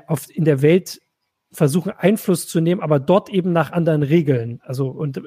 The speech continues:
sich dort auf die Regeln berufen, die sie zu Hause nicht einhalten, sag ich. Also wenn, wenn sich, äh, ein, wenn sich ein chinesisches Unternehmen in die U S A geht und sagt, „Wir klagen, weil gegen die Meinungsfreiheit, ähm,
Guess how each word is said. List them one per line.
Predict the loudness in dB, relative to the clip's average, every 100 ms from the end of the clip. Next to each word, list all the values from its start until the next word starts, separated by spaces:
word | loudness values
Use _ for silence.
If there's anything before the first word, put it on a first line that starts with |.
| -10
sich | -6 -2
dort | 0 2
auf | 0 -2
die | 0
Regeln | 2 2 0
berufen, | 0 -2 -4 -4 -6
die | -4 -4
sie | -4
zu | -4 -4
Hause | 0 0 0 -2
nicht | -2 -2 -4 -12 -20 _ _ _ _ _ _ _
einhalten, | 0 2 2 -2 -6 -14
sag | -8 -6
ich. | -2
Also | 0 2
wenn, | 2 2
wenn | 2 0
sich, | 0 -4 -2
äh, | 0 0 0
ein, | -2 0
wenn | -2
sich | 0 0
ein | 0
chinesisches | 0 2 2 -2 -4
Unternehmen | -4 0 2 2 0 -2 -10 -18 -6
in |
die | -2
U | 0
S | -2
A | 0 0
geht | 0 -2
und | -2
sagt, | -2 -2 0
„Wir | -2
klagen, | 0 0 0 0 0
weil | 0 2
gegen | 0 -2 -4 -2
die | -2
Meinungsfreiheit, | 2 2 2 -2 -6 -4 -8 -10
ähm, | -6 -4 -6